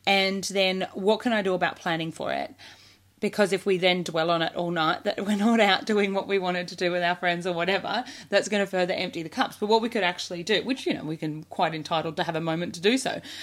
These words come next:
But then what would be, um, really helpful is write a plan for yourself. Right,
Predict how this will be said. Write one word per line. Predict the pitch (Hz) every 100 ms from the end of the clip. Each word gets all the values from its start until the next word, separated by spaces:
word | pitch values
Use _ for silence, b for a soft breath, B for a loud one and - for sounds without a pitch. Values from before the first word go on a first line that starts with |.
| B -
But | 208 180
then | 202 196 196 -
what | 196 190 175 - -
would | 190 190 170
be, | 175 180 165 160 156 151
um, | - 151 -
really | 175 156
helpful | 143 240 381 - 151 - - B B 175
is | - 190 185 185
write | 175 190 160
a |
plan | - 160 170
for | 165
yourself. | 160 - - - -
Right, | - 170 127